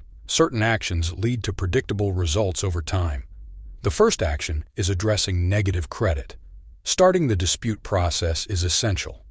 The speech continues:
It's like weeding your garden. You might not know exactly when each weed will be pulled, but steadily, you will see them disappear. This process is about challenging inaccuracies and errors. The timing can vary,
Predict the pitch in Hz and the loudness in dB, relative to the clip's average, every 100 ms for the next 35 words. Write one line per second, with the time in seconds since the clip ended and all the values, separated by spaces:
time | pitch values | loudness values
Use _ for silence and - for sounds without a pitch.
0 | - - - - 151 123 95 127 147 113 | -20 -12 -4 2 2 2 0 0 2 2
1 | 92 82 92 87 76 67 - - - - | 2 2 2 2 2 -4 -10 -18 -16 -2
2 | 113 135 127 131 127 117 117 98 90 113 | 2 4 2 0 0 2 2 2 2 4
3 | 127 - 117 98 95 - 110 - 104 120 | 4 2 0 0 0 -2 -4 -2 -2 -2
4 | 110 92 90 95 - 175 135 85 92 - | 0 0 -2 -4 -2 0 2 2 0 0
5 | - - 170 98 80 76 - - - - | 0 2 2 2 0 -4 -8 -20 -20 -10
6 | 110 95 82 - 95 87 85 - 87 - | -4 -2 0 0 0 0 -2 -2 -2 -2
7 | 80 64 - - - - - - 180 - | -2 -4 -12 -20 -20 -20 -4 2 2 4
8 | 147 139 - 110 104 - 101 104 107 - | 4 4 2 2 0 0 0 2 2 0
9 | - 135 135 120 110 107 101 110 123 - | -2 0 2 0 0 2 2 2 0 0
10 | 101 85 - 82 78 85 - 110 104 76 | -2 -2 -2 -2 -2 -4 -2 0 0 0
11 | 69 - - - - - 104 - 160 170 | -6 -12 -18 -20 -14 -4 0 2 2 2
12 | 156 139 117 107 87 123 127 87 76 | 2 2 2 0 2 2 2 2 0